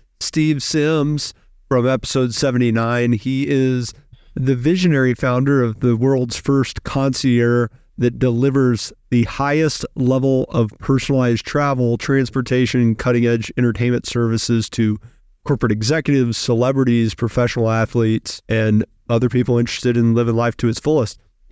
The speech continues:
He and his team create extraordinary experiences for his clients, like singing live on stage with the rock band Journey, taking a submarine trip to the Titanic, one that did come up,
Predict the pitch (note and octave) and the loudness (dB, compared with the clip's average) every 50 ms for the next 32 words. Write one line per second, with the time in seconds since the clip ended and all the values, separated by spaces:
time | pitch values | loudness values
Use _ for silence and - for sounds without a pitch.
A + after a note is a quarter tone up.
0 | - - _ _ _ - D#3+ F#3+ G#3 G3+ D#3+ C3+ D#3 D#3+ D3+ - - - D#3+ D3+ | -20 -20 _ _ _ -2 0 2 2 2 2 0 0 0 -2 -4 -2 0 0 2
1 | D3 D3 C#3+ - - C3+ C3 C3 C3 C3 C3+ C3+ C3 C3 - - _ C#3+ B2 A2 | 2 0 0 0 0 2 2 4 4 4 2 2 0 -2 -4 -6 _ -4 -2 -2
2 | - - - - - - C3 C3 C#3+ D3+ E3 D#3+ D#3+ D#3 D#3 D3+ D3+ D3 C3+ B2+ | -4 -8 -8 -10 -8 -6 -2 0 2 2 2 2 2 2 2 2 2 2 2 0
3 | A#2 - - - - C3+ C3 C3 B2+ B2+ B2+ A2 - C3 A#2+ A#2 A2 - - A#2+ | -2 -4 -8 -6 -2 2 2 4 4 4 2 0 0 0 0 0 -2 -2 -2 0
4 | A#2 A2+ A2+ G#2+ - - - - A#2 A#2 A#2 A#2 A2+ - - - - A2 G#2+ G#2 | 0 2 0 -2 -4 -6 -4 -2 0 0 0 0 -2 -4 -6 -4 -2 0 0 0
5 | G#2+ - _ _ _ _ _ - - - C3+ C3+ C3+ C3 B2+ B2 A#2+ A#2 A2 A2 | -2 -4 _ _ _ _ _ -6 -2 2 2 4 4 4 4 4 4 2 2 0
6 | A2+ A#2 A#2+ A#2+ A#2+ B2 A#2 A#2+ A2+ A2+ A2+ A#2 A#2 - - B2 A2+ A#2 A#2 A#2 | 0 -2 0 -2 -2 -2 0 0 0 2 2 2 0 0 -2 0 0 2 0 0
7 | A#2 A2 A2 A2 A#2 A2 - _ _ - G#2+ A2 A#2 A2+ A#2 - B2 A#2 A2+ A2+ | 0 -2 -2 -2 -2 -2 -2 _ _ -4 -2 0 0 0 -2 -2 -2 0 0 0
8 | A2+ A2 G#2+ A2+ A2 A2+ A#2 A2 A2 A2 A2 G2+ - A#2 A2+ - A#2+ A2 G#2+ G#2+ | 0 0 0 2 2 2 2 2 2 0 0 0 -2 -2 -2 0 0 0 0 -2
9 | - - - B2+ A#2 A2 A#2 A2+ A2+ A2+ A2 G#2+ - - A#2+ A2 - _ - - | -2 -2 -2 0 2 2 2 4 4 4 2 2 2 0 0 0 -2 _ -6 -2
10 | A2+ A2+ G#2 - - A2+ A2 - - A2 A2 A2+ A2 - - _ _ _ _ - | 0 0 0 0 -2 -2 -2 0 0 0 0 0 -2 -4 -8 _ _ _ _ -2
11 | A#2 A2+ A2+ A2 A2 A2 - - A#2 A#2 A2 A2+ A2 - _ - - - A#2 A2 | 0 2 4 4 2 2 0 0 0 0 0 0 -4 -12 _ -6 -2 0 0 0
12 | - - - A#2 A#2+ A#2+ - | 0 0 -2 -2 -2 -4 -6